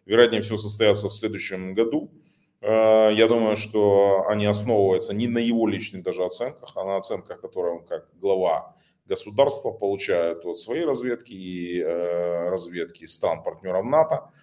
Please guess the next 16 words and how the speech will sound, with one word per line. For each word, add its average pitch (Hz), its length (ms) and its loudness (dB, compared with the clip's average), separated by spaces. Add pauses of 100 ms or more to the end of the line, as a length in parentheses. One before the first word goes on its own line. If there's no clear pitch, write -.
(260)
И - 60 -20
поэтому 123 560 8
они 127 460 0
тоже 123 540 4
исходят 110 440 0
из 101 100 -8
каких-то 104 640 0
сценариев, 87 840 2
рассматривая 98 580 0
вероятность 98 420 0
того 117 260 4
или 107 100 0
иного. 80 300 -2
Еще 139 200 -2
раз 127 140 4
повторю, 135 460 -4